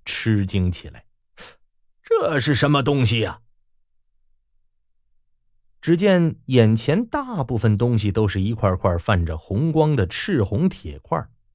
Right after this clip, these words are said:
个个炙热烧人，那看似不太寻常。而除此之外呢，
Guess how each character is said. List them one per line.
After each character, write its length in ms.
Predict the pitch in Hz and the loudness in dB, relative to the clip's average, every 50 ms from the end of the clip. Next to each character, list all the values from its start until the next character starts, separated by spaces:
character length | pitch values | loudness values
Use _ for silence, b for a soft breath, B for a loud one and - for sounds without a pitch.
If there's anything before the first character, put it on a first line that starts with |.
| _ B B B B B | _ B B B B B
个 260 | B 165 160 139 123 | B 6 6 8 6
个 180 | 107 123 120 107 | 6 4 4 4
炙 320 | 113 - - 165 131 110 | 4 2 0 0 2 2
热 220 | 107 120 120 95 87 | 2 2 0 0 0
烧 300 | - - 147 143 147 143 | -2 -2 -2 0 2 2
人， 280 | 117 107 117 143 - - _ - _ _ _ _ - | 4 4 2 2 -2 -8 _ -20 _ _ _ _ -2
那 280 | 117 113 113 104 92 B B B B B B | 0 0 0 0 -2 B B B B B B
看 260 | - - 151 127 120 | -4 -2 -2 0 -2
似 180 | 110 117 117 101 | -2 0 -2 -2
不 140 | 98 123 | 0 0
太 160 | 120 117 107 92 | 0 2 2 2
寻 240 | - 107 107 143 | 0 0 -2 -2
常。 260 | 131 - 85 85 - - _ _ _ _ _ _ _ _ _ _ _ _ _ _ _ _ _ _ _ _ | -4 -6 -6 -8 -8 -10 _ _ _ _ _ _ _ _ _ _ _ _ _ _ _ _ _ _ _ _
而 140 | - 113 127 | -2 0 0
除 180 | 120 - 135 143 | 2 2 0 0
此 160 | - - 101 | 2 2 0
之 140 | 92 120 127 | 0 0 0
外 220 | 135 131 123 117 | 0 0 0 0
呢， 180 | 113 110 101 | 0 -2 -4